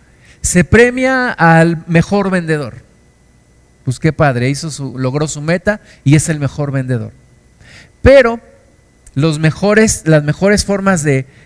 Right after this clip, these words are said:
de premiar es cuando premias objetivos complementarios. "Oye, sí, fuiste el mejor vendedor, pero ¿qué crees?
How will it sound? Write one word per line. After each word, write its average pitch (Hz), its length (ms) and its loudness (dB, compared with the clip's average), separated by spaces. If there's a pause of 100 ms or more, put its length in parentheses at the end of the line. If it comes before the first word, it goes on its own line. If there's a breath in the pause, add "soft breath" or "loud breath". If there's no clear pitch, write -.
(120 soft breath)
de 131 160 2
premiar 151 640 0 (440)
es 151 220 0
cuando 156 380 -4
premias 156 540 -2
objetivos 139 640 -6
complementarios. 127 1120 -6 (760 loud breath)
"Oye, 190 260 2
sí, 220 300 0
fuiste 220 340 0
el 208 140 -4
mejor 196 320 -4
vendedor, 190 420 -2
pero 170 220 -2
¿qué 165 100 -2
crees? 170 360 -6